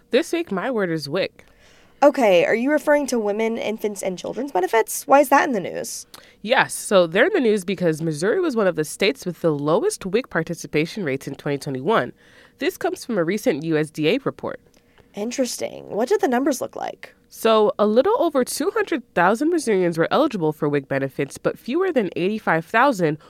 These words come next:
Speaker 1: or about forty percent, participated.
Speaker 2: Got it. What else did the report find?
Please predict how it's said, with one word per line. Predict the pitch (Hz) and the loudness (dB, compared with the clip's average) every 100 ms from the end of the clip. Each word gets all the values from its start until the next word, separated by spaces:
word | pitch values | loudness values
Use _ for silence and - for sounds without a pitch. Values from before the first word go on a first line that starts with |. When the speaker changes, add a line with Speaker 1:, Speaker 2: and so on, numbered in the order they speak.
| - _ | -20 _
Speaker 1:
or | - 320 | 4 6
about | 233 - | 6 2
forty | - 208 220 | 0 0 0
percent, | - 196 208 170 | -2 -2 0 0
participated. | 156 - 254 214 156 117 - - _ _ _ _ - | -2 -2 -4 -4 -4 -6 -6 -12 _ _ _ _ -8
Speaker 2:
Got | - 381 | -2 0
it. | - - - - | 0 -4 -8 -8
What | 226 254 | 2 6
else | 339 370 | 8 6
did | 359 | 2
the | 294 | 4
report | 269 196 247 302 | 2 2 -2 -2
find? | - - - - | -4 -6 -8 -14